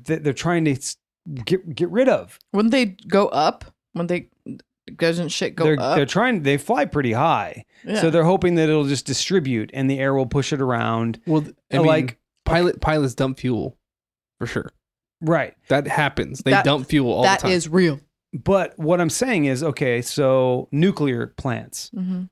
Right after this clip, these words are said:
Speaker 1: they, they have waste.
Speaker 2: Yeah.
Speaker 1: So it's waste is what, it's another
Speaker 2: Mm.
Speaker 1: theory that I've heard, that they're just dumping waste into the atmosphere so that it'll distribute evenly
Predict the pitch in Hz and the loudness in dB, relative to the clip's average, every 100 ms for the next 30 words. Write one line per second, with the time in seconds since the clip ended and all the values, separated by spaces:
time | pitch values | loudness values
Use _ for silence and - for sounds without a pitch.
0 | _ _ _ _ _ _ 127 107 143 147 | _ _ _ _ _ _ -16 -6 -4 -4
1 | 127 113 113 _ _ _ _ _ _ _ | -8 -16 -20 _ _ _ _ _ _ _
2 | 143 131 151 139 131 233 180 - - - | -2 0 0 0 0 0 0 -4 -10 -14
3 | _ 202 202 180 _ _ _ _ _ - | _ -4 -2 -4 _ _ _ _ _ -6
4 | - 156 156 123 113 196 220 113 - - | -2 0 -2 -4 -2 0 0 -4 -10 -12
5 | - 131 135 156 143 - 170 180 165 180 | -8 -2 0 2 0 2 2 4 2 -2
6 | 170 180 180 156 135 123 117 131 117 110 | -4 -2 0 0 0 0 0 -2 -2 -2
7 | 123 117 117 - 120 113 113 107 131 151 | -2 -2 -6 -4 -4 -2 -4 0 2 2
8 | 131 - 117 113 113 135 131 - 113 - | 0 -2 0 0 0 0 -2 -4 -6 -4
9 | 117 117 113 113 113 143 120 117 170 170 | -2 -2 -2 -4 -4 -2 -4 -2 0 2
10 | 147 120 113 107 110 | 2 0 0 0 -2